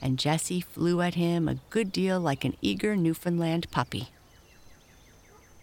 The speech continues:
"It is the most wonderful thing," she declared as she had introduced the subject to her chum. She kept up the radio talk all through dinner.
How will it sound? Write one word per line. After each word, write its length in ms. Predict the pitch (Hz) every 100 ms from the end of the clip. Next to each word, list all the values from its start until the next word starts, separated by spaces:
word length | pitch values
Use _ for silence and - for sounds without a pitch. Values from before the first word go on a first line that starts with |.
| - - - - - - - - - - - - - - - -
"It 160 | - 190
is 200 | 180 165
the 120 | 180
most 580 | 185 196 240 240 - -
wonderful 720 | - 254 311 320 233 208 190
thing," 560 | 190 277 330 339 - - - - - - -
she 220 | - 151
declared 560 | 135 - 156 143 131
as 120 | 156 143
she 180 | -
had 140 | 151 139
introduced 640 | 156 156 151 147 143 -
the 60 | -
subject 540 | 135 151 143 135 -
to 140 | - 143
her 140 | 127
chum. 460 | 120 - 151 - 123 - - - - - - - - - - - - - - - - - - - -
She 160 | - -
kept 340 | - 190 -
up 140 | 185 -
the 160 | 190
radio 460 | 165 156 151 147 143
talk 420 | - 143 139 - - - - -
all 460 | 156 156 160 160
through 600 | 165 - - 147 147 147
dinner. 420 | 135 143 135 -